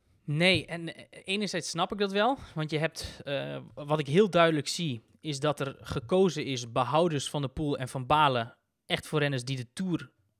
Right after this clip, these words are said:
zonder, eh, of die de Tour eigenlijk niet gereden hebben. Behouders Eekhoorn, maar die eigenlijk geen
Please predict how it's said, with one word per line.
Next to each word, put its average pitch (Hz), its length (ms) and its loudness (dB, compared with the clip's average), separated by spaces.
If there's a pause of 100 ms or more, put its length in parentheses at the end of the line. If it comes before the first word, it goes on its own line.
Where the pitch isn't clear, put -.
(120)
zonder, 135 720 0 (560)
eh, 127 320 -4 (140)
of 143 120 -8
die 151 140 -2
de 156 120 0
Tour 180 220 0
eigenlijk 143 360 0
niet 214 160 0
gereden 139 320 0
hebben. 117 260 0 (500)
Behouders 151 540 4
Eekhoorn, 147 500 2
maar 131 120 0
die 131 140 -8
eigenlijk 160 440 0
geen 127 340 -4